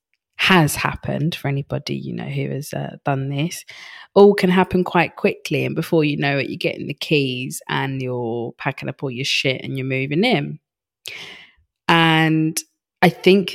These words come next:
only now, we've been here about a week. By the time this episode goes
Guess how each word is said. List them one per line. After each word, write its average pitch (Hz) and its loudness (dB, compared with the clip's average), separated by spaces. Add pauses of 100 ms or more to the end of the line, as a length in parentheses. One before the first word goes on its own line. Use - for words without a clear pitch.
only 180 8
now, 170 2
we've 156 0
been 165 4
here 151 2
about 143 -2
a 165 -4
week. 151 -4 (360)
By 147 4
the 139 2
time 147 0
this 143 -4
episode 147 -4
goes 139 -4